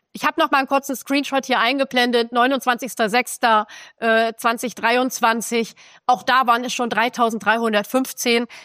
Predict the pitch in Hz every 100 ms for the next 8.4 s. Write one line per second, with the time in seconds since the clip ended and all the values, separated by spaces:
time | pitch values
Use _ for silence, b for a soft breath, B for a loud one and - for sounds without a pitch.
0 | - 247 240 240 - 220 226 220 202 214
1 | 226 - 214 214 - - 214 220 208 196
2 | 226 208 202 - 202 196 202 202 180 208
3 | 214 208 - - 220 - 220 208 - 208
4 | 190 208 240 226 - 190 202 - 214 196
5 | - 190 208 226 214 208 294 294 254 233
6 | 220 208 - B B B B B B B
7 | B B _ 254 269 269 269 262 254 233
8 | 226 277 339 -